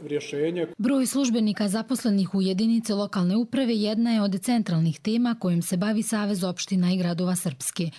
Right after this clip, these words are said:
Speaker 2: U ovoj organizaciji nikakvih razgovora nije bilo o umanjenju ili povećanju nadležnosti načelnika i gradonačelnika, rekao je predsjednik Saveza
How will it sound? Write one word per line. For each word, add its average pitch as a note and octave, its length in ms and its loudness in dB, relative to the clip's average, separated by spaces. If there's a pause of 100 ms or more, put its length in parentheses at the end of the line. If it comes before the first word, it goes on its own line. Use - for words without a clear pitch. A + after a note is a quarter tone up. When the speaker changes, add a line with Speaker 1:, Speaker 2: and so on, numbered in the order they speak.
Speaker 2:
U C4 80 0
ovoj C4 280 2
organizaciji A3 760 0
nikakvih G#3 500 0
razgovora G3 580 0
nije G#3 260 2
bilo A3 320 0
o A3+ 80 -2
umanjenju F#3 600 2
ili E3 160 0
povećanju G#3 580 0
nadležnosti G3 640 0
načelnika G#3 640 0
i G#3 60 2
gradonačelnika, E3 1000 0 (340)
rekao G3+ 360 -2
je F#3+ 120 0
predsjednik F#3+ 560 -2
Saveza G#3 520 -2